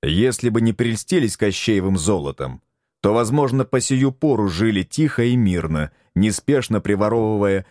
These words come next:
из казны монетку за монеткой. Рано или поздно я бы, конечно, вас взял, но воровство — это не государственная измена.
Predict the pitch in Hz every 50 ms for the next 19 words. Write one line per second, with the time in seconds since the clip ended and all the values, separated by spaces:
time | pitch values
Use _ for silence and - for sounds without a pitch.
0 | _ - 98 98 - - - 110 104 95 90 110 110 104 101 104 107 107 104 101
1 | 92 - _ - 98 90 85 95 92 95 95 92 87 78 65 - - - 73 73
2 | 67 - _ _ _ _ _ _ _ _ _ _ _ _ _ _ _ _ _ _
3 | _ _ - 73 82 117 143 147 139 135 127 123 120 131 127 - 170 175 156 98
4 | 85 90 78 69 67 - _ _ _ _ _ - 110 151 185 175 151 139 123 -
5 | 135 139 143 135 113 - - 107 101 101 104 98 82 76 76 80 82 104 120 123
6 | 107 85 76 76 85 95 113 127 139 143 139 127 98 - _ _ _ _ _ _
7 | _ _ _ _ _ _ _ _ _ _ _ _ _ _ _ _ - - 73 80
8 | 92 101 110 110 95 - - - - 113 120 131 147 156 160 147 110 78 _ _
9 | _ _ _ _ _ _ _ - - 123 123 - - 113 104 104 98 92 104 -
10 | - 107 98 107 117 113 101 95 - - 85 80 78 76 76 76 69 - 73 78
11 | 73 69 78 80 76 67 67 65 65 65 65